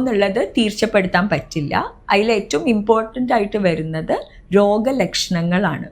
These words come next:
ഒരിക്കലും ഒരു സ്കാൻ ഡയഗ്നോസിസ് അല്ല, ആ, നമുക്ക് പി സി ഒ ഡി ഉണ്ടോ എന്ന് പറയാനുള്ള കാര്യം. അതിൽ ഏറ്റവും ഇമ്പോർട്ടൻ്റ് ആയിട്ട് നമുക്ക് സൈക്കിൾസ് ഇറഗുലർ ആവുക,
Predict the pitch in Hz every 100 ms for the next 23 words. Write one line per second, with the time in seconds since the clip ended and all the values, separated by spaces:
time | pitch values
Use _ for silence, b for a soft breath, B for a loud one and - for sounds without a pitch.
0 | - 226 226 285 294 285 285 - 220 202
1 | 226 240 226 208 214 226 240 240 220 160
2 | 156 180 - - - - - 85 80 73
3 | - - 196 190 185 202 180 - 190 180
4 | 208 180 175 185 190 226 214 175 175 175
5 | 190 151 170 554 - - - - 160 143
6 | 175 554 - - B B B B 190 202
7 | 226 196 190 240 302 247 202 202 190 220
8 | 233 175 180 - 311 196 240 233 202 220
9 | - - 285 294 330 330 196 170 185 185
10 | 190 208 208 160 151